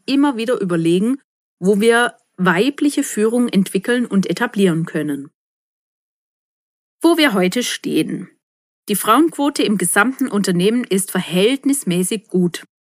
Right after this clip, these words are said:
In der Führung ist sie das nicht. Wir haben uns auf den Weg gemacht, das zu ändern. Ein Hindernis ist die insgesamt schlechte Bewerberlage und der fortschreitende Fachkräftemangel. Wo wir hinwollen? Wir haben drei große Baustellen.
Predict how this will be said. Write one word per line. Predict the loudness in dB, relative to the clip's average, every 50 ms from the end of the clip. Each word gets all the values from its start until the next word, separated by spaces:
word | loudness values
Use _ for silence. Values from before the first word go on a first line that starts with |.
| _ _ _
In | 0 0 2
der | 0 0
Führung | -2 -2 0 0 2 2 2 2 2
ist | 0 -2 -2 -2
sie | 0 0
das | 0 0 0 -2 -2
nicht. | -2 -2 -2 -4 -8 -12 -16 -20 -20 _ _ _ _ _ _ _ _ _ _
Wir | 0 2
haben | 2 2 2 2
uns | 0 0 0
auf | -2 -2 0
den | 0 2 2
Weg | 2 0 -2
gemacht, | -2 -2 0 0 0 -2 -2 -4
das | -4 -4 -4 -4
zu | -4 -2
ändern. | 0 0 0 0 0 -2 -4 -8 _ _ _ 0
Ein | 2 2 2 2
Hindernis | 0 0 -2 -2 -2 0 0 0 0 0 -2
ist | -4 -6 -6 -6 -6
die | -8 -8
insgesamt | -2 0 0 0 0 -2 -6 -4 0 0 2 2 0 -2
schlechte | -2 -2 -2 -2 -2 -2 -2 -4 -4
Bewerberlage | -2 -2 0 2 2 2 2 2 0 0 0 0 0 2 0 0 0
und | 0 0 0 0 0
der | -2
fortschreitende | -2 -2 -4 -4 -4 -4 -4 -2 -2 -2 -2 -2 -2 -2 -4
Fachkräftemangel. | -4 -6 -6 -4 -4 -4 -4 -4 -6 -6 -6 -6 -8 -10 -10 -8 -8 -10 -10 -12 -14 -16 -18 _ _ _ _ _ _ _ _ _ _ _ _ _ _ _ _ _ _ _ _ _ 0
Wo | 2 2 2
wir | 2 0
hinwollen? | 0 0 0 0 2 2 0 0 0 2 0 0 0 -4 _ _ _ _ _ _ _ _ _ _ _ _ _ _
Wir | -2 0 0 2 4
haben | 4 4 4 4 2 0
drei | -2 -2 2 2 4 2
große | 2 0 -2 0 0 2 2 2 0
Baustellen. | 0 -2 -6 -6 -6 -8 -8 -10 -10 -10 -10 -10 -12